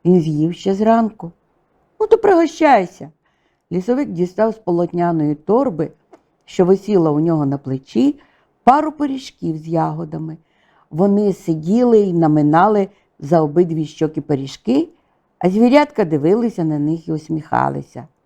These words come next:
Попивши водички, грибники пустилися у зворотню дорогу. Виявилося, що до лісової стежки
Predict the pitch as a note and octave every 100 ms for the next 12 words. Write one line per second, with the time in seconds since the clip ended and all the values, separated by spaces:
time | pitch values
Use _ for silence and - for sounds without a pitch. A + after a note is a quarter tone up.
0 | _ _ _ _ _ F3 F3+ F3 E3+ D#3+
1 | D#3 D#3 A#3+ D4 - - C#3+ C#3 _ _
2 | _ - D#3 D3 D3 C#3+ - C#4 - D3+
3 | - - E3 A#3 G#3+ G#3 G3 - D3+ C3
4 | B2+ C#3+ D#3+ E3+ D3+ D3 C#3+ C#3 C3+ -
5 | _ _ _ _ _ _ _ _ _ _
6 | _ _ _ _ _ _ _ _ _ -
7 | D3 F#3 F#3 F3+ F3 E3 F3 E3 D3+ -
8 | _ _ - - F3 D#3+ E3 D#3 D#3 D#3
9 | D#3+ D3+ D3 - E3 G#3+ G#3+ - D#3+